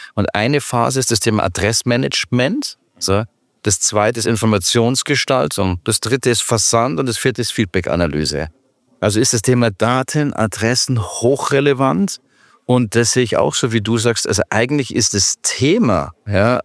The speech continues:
ähm, also Daten ist, äh, einfach,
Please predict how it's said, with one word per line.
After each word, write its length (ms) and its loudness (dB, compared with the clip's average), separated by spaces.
ähm, 260 2
also 180 2
Daten 720 -2
ist, 400 2
äh, 320 2
einfach, 480 -2